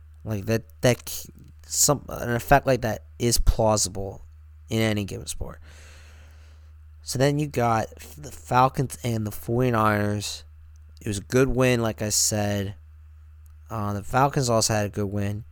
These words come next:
but the forty-niners are just a better team. They're at home, taking them over the Falcons. I'm, on, then I'm going to take the Packers against the Ravens. If Lamar was playing, I would take the Ravens. But since he's not,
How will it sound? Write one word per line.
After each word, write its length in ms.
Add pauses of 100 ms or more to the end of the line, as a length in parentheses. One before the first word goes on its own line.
(120)
but 100
the 80
forty-niners 380
are 60
just 220
a 20
better 200
team. 380
They're 120
at 120
home, 460 (1300)
taking 260
them 160
over 200
the 80
Falcons. 600 (960)
I'm, 140
on, 300
then 160
I'm 160
going 220
to 80
take 160
the 60
Packers 1000
against 260
the 80
Ravens. 540
If 200
Lamar 520
was 160
playing, 800
I 220
would 340
take 300
the 80
Ravens. 600 (720)
But 160
since 260
he's 200
not, 440